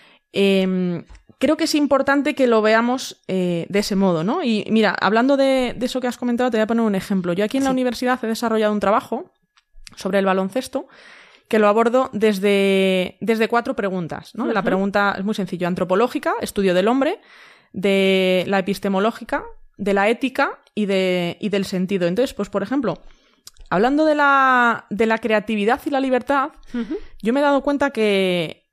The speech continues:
Speaker 1: que es algo muy bonito, porque cuando yo, por ejemplo, pongo a mis alumnos, les limito las acciones que ellos pueden llevar a cabo en un partido, por ejemplo, de baloncesto,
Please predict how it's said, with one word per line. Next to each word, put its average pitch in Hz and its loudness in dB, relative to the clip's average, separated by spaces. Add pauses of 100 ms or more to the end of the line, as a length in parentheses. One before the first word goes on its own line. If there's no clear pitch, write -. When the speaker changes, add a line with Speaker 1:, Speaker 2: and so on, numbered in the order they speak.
(100)
Speaker 1:
que 180 -2
es 196 -6
algo 285 0
muy 262 4
bonito, 226 -2
porque 196 -2
cuando 190 0
yo, 214 2
por 285 -2
ejemplo, 285 -2
pongo 269 0
a 262 2
mis 254 -4
alumnos, 247 0
les 202 0
limito 220 0 (100)
las 202 -4
acciones 226 -2
que 190 -4
ellos 254 -2
pueden 269 -4
llevar 247 0
a 233 -2
cabo 214 0
en 170 0
un 254 0
partido, 247 -4
por 208 -4
ejemplo, 196 -2
de 180 2
baloncesto, 180 -4